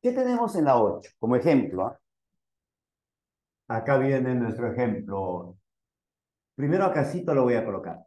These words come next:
Ocho, ¿ya? Vamos a ver lo que nos dice la ocho. Primero lo voy a dibujar.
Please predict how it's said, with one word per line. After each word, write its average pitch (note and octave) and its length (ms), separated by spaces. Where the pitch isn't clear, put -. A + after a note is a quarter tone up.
Ocho, A2 400
¿ya? C3+ 340
Vamos B2+ 240
a B2 40
ver C#3 100
lo C#3 100
que B2 60
nos A2+ 120
dice A#2+ 200
la G#2 160
ocho. - 200
Primero B3+ 360
lo F3+ 120
voy E3 160
a E3 100
dibujar. B2+ 680